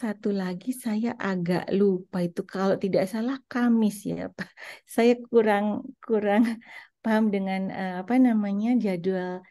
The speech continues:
dua mata kuliah umum itu. Em, mungkin Ibu Ruli <laughs> atau, atau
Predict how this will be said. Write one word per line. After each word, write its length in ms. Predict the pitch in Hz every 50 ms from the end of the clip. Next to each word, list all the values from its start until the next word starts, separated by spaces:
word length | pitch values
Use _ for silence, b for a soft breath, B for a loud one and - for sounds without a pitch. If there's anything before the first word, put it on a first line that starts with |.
| b b b b b b b b b - - 190
dua 180 | 202 196 185 180 180 180
mata 200 | 185 185 180 185 190 -
kuliah 220 | - 202 196 208 - 220
umum 200 | 202 202 202 196 190 202 214
itu. 180 | - - - 185 170 - _ _ _ _ _ _ _ _ _ - -
Em, 180 | 180 180 185 180 180 180 175 175 180 180 - - - 196
mungkin 300 | 196 196 - - 247 247 247 262 - _ _ _ _ _ _ _ _ _ _ _ _ _ _ _ _ _ _ _ 440 427 415 403 381 - 330 - _ _ _ _ _ - - 214
Ibu 160 | 196 190 202 214 214
Ruli 300 | 226 226 220 220 220 240 269 302 392 370 370 - -
<laughs> 460 | - - - - _ - - - - - _ _ - 214
atau, 180 | 214 - 226 - - 208
atau 220 | 208 202 - 220